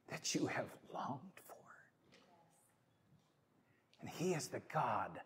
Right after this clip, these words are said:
of the details. And you, sir, are being met by the Spirit of the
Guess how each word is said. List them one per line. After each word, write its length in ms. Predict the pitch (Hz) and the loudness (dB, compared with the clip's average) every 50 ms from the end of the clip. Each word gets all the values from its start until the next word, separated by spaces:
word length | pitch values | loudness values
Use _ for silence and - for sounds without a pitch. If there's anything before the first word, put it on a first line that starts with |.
| - - - - - | -14 -20 -20 -8 -2
of 200 | 135 120 113 107 | -2 -2 0 0
the 100 | 107 98 | 0 -2
details. 760 | 101 - 123 127 127 127 - 113 104 90 87 - - - - - - - - - _ - - | 2 2 2 2 2 0 -2 -2 -2 -2 -2 -4 -6 -8 -8 -8 -18 -20 -20 -20 _ -6 0
And 160 | 117 135 127 | 0 2 4
you, 260 | 117 131 147 160 165 | 6 8 10 10 10
sir, 440 | 156 - - - 131 110 95 92 - - - - - - | 8 6 4 4 4 4 2 0 -4 -10 -18 -20 -12 0
are 160 | - 127 123 123 | 4 6 6 6
being 420 | 113 135 127 123 113 104 101 98 98 98 104 104 | 8 6 6 4 4 2 0 -4 -6 -8 -8 -4
met 440 | 107 104 92 - - - - - - - _ - _ _ - | -2 0 0 0 -2 -2 -8 -8 -8 -8 _ -20 _ _ -4
by 120 | 117 107 | -2 -2
the 140 | 104 104 - | -2 -2 -2
Spirit 760 | - - - - - - - 147 147 156 160 165 160 - - - - - - - | -2 0 0 0 0 0 2 2 2 4 2 0 -2 -6 -16 -20 -20 -20 -20 -6
of 200 | - 117 113 - | -4 -4 -4 -2
the 100 | - 104 | -2 -4